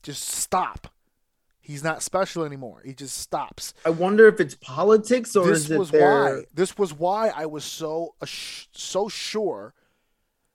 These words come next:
Speaker 1: that when Cody got there,
Speaker 2: They were
Speaker 1: he was
Speaker 2: squishing.
Speaker 1: gonna, he was gonna be great for a few months and then squash him. Not because of it being just Cody, but because that's what they do with everybody. A J Styles was a headliner for them.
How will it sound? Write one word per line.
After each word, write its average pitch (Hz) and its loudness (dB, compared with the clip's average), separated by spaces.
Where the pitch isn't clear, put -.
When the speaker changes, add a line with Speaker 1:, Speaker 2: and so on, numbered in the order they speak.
Speaker 1:
that 165 2
when 165 -8
Cody 202 -2
got 156 -2
there, 117 -14
Speaker 2:
They 170 2
were 156 2
Speaker 1:
he 190 0
was 196 4
Speaker 2:
squishing. 196 2
Speaker 1:
gonna, 180 -6
he 196 -2
was 190 0
gonna 185 2
be 170 -8
great 160 -4
for 196 -8
a 202 -6
few 214 -12
months 160 -12
and 165 -12
then 170 -6
squash 190 -2
him. 170 -16
Not 214 2
because 190 -4
of 165 0
it 175 -8
being 151 -8
just 160 -4
Cody, 202 -6
but 190 -8
because 180 -2
that's 160 0
what 185 -8
they 220 -4
do 143 -10
with 165 -4
everybody. 185 -2
A 208 6
J 220 -2
Styles 160 -2
was 156 -6
a 139 -4
headliner 165 0
for 139 -10
them. 107 -14